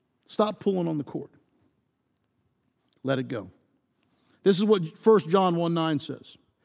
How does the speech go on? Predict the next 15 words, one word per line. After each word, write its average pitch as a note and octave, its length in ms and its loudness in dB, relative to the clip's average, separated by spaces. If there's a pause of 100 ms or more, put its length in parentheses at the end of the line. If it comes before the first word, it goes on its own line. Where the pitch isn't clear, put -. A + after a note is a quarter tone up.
(360)
"If D#3+ 120 4
we F#3+ 140 4
confess B3 480 4
our B3+ 140 4
sins, A3+ 340 2
he A3 100 0
is F#3+ 140 -2
faithful B3 320 4
and A3+ 80 2
just A3+ 200 2
to A3 40 -4
forgive A3 380 2
us B3 120 4
our A#3 80 4
sins A3+ 320 0